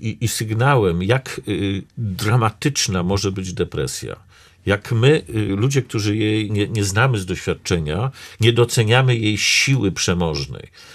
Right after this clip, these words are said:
która kogoś, kto ma wszystko, ciągnie w wir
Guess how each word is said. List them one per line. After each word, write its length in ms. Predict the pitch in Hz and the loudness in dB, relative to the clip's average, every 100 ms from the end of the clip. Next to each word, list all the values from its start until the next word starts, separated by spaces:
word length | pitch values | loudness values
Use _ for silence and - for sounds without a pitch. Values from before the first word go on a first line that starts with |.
| - | -6
która 280 | - 113 | 2 2
kogoś, 460 | 104 - 131 120 90 | 2 2 2 2 -2
kto 300 | - - 104 | -8 -2 0
ma 140 | 104 | 2
wszystko, 840 | 113 - 156 143 - - - 80 135 - - - _ | 0 0 2 2 0 -4 -2 0 0 -6 -20 -20 _
ciągnie 600 | - 151 185 190 180 175 | 2 4 2 0 2 2
w 440 | 160 147 139 131 | 2 0 2 4
wir 400 | 131 156 110 135 | 6 6 4 2